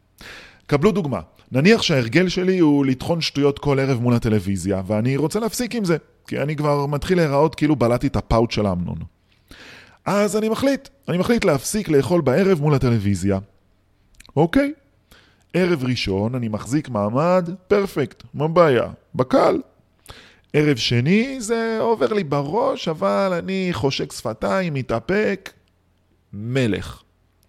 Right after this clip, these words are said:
ערב שלישי, אני, אני רק פותח את המקרר, סתם לראות מה יש שם, כאילו, לא, לא נוגע, רק סתם לראות.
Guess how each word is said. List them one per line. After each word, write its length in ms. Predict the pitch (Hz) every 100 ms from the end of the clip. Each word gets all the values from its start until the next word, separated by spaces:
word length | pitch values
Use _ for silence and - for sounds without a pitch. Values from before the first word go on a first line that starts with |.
| - - - - - - - _ _ _ -
ערב 200 | 240 262
שלישי, 640 | - 190 170 - 247 247
אני, 400 | 220 208 196 185 180 _ _ 523
אני 80 | 427
רק 180 | 330 -
פותח 320 | 214 208 214
את 80 | 185
המקרר, 440 | 147 165 160 160
סתם 400 | 123 - 294 135
לראות 280 | 127 143 147
מה 120 | 143
יש 260 | 143 151 -
שם, 140 | 101 90 87
כאילו, 360 | 95 92 90
לא, 260 | 95 117 120
לא 80 | 113
נוגע, 440 | 180 120 120 87 82 123 -
רק 180 | 320 -
סתם 260 | - 381 277
לראות. 440 | 254 330 175 -